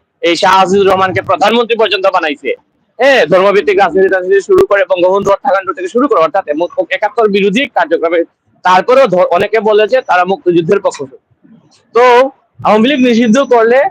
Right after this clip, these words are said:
হয়তো আওয়ামী লীগের অনেকে কা-, কাকে ভোট দিত, আহ, হয়তো কেউ কেউ,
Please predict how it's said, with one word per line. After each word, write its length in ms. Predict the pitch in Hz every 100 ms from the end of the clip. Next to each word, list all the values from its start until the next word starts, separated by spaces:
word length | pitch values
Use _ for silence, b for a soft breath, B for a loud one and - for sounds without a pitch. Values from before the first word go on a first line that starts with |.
| - 180 -
হয়তো 260 | 175 226
আওয়ামী 260 | 269 226 226
লীগের 200 | 226 247
অনেকে 340 | 214 214 226
কা-, 200 | 262 226
কাকে 260 | 208 208 233
ভোট 200 | 214 240
দিত, 200 | 254 254
আহ, 1000 | 359 403 _ 117 156 - 190 196 175 -
হয়তো 520 | 196 262 269 147 -
কেউ 140 | 202 208
কেউ, 240 | 233 226